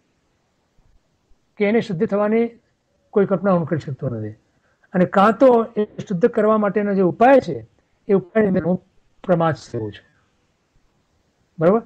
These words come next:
હવે આપણે આ બેમાંથી આપણે શું કરીએ? હા, આપણે ઉપાદાનની અશુદ્ધિ,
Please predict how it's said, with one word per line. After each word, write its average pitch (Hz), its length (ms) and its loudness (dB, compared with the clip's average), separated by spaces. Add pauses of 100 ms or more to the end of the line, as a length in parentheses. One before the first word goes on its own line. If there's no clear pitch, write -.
(180)
હવે 165 100 2
આપણે 190 180 2
આ 180 180 0
બેમાંથી 180 280 0
આપણે 165 140 -2
શું 180 120 -4
કરીએ? 120 300 -8 (3750)
હા, 165 280 -4 (1800)
આપણે 175 260 4
ઉપાદાનની 208 460 4
અશુદ્ધિ, 160 460 0